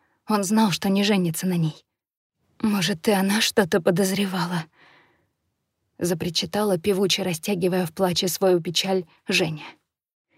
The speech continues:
Никогда ещё Борис не испытывал к жене столько нежности и любви. Как же ему хотелось, чтобы она никогда не плакала, чтобы всегда была весела и счастлива.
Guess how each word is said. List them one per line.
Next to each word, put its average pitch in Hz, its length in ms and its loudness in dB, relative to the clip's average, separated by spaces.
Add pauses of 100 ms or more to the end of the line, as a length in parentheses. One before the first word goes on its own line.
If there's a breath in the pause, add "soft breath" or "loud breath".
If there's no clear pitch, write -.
(160)
Никогда 214 440 2
ещё 180 260 0
Борис 185 400 0
не 202 140 0
испытывал 190 500 2
к 175 60 -2
жене 202 280 0
столько 185 400 0
нежности 185 560 -2
и 202 60 2
любви. 175 380 -4 (560)
Как 202 180 -4
же 185 120 0
ему 196 160 -2
хотелось, 185 500 -2
чтобы 190 300 0
она 190 140 0
никогда 196 460 -2
не 202 120 0
плакала, 170 500 -6 (300)
чтобы 185 300 0
всегда 175 380 0
была 185 280 0
весела 175 440 -2
и 170 80 0
счастлива. 160 580 -2